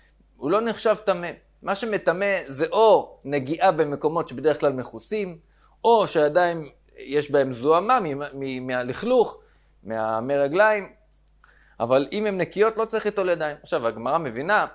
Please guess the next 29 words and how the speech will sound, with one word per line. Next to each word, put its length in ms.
שבדרך 380
כלל 300
הידיים 400
לא 80
אמורות 340
להתלכלך, 640
רק 200
הרגליים, 540
אז 140
למה 180
צריך 220
ליטול 320
גם 180
ידיים, 520
מי 120
שמטיל 360
מי 140
רגליים 380
במקדש? 640
מתרצת 480
הגמרא, 560
אמר 260
רבי 240
אבא, 340
זאת 320
אומרת, 560
מזה 240
שה-, 260
ה-, 260